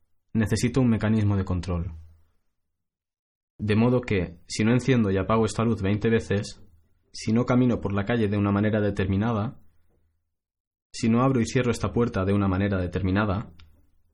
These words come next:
si no me lavo las manos cada tanto tiempo o cinco veces en los próximos cinco minutos,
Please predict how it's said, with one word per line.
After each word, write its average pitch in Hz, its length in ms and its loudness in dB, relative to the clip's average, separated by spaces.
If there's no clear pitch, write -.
si - 180 -4
no 117 100 4
me 131 120 4
lavo 123 180 2
las 107 160 0
manos 110 320 0
cada 101 240 -2
tanto 104 260 -2
tiempo 101 540 -2
o 110 100 -4
cinco 117 320 -2
veces 110 360 -2
en 95 80 -2
los 95 100 -2
próximos 101 400 -2
cinco 104 240 -2
minutos, 101 540 -2